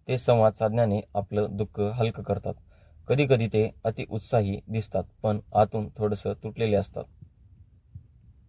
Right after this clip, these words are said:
कर्क रास.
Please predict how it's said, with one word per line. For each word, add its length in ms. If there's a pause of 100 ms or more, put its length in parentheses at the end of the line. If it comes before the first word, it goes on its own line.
(3250)
कर्क 220
रास. 220